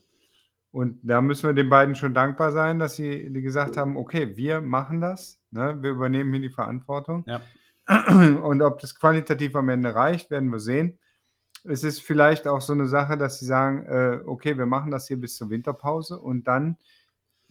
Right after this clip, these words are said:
Speaker 1: wenn wir die tollen Trainingsbedingungen haben und jemand dann übernimmt und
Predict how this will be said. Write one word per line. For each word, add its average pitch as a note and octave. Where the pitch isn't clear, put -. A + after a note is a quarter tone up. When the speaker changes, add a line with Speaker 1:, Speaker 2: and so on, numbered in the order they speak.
Speaker 1:
wenn C3
wir C#3+
die C3
tollen C3+
Trainingsbedingungen D#3
haben E3
und C#3
jemand B2+
dann B2
übernimmt B2+
und C3+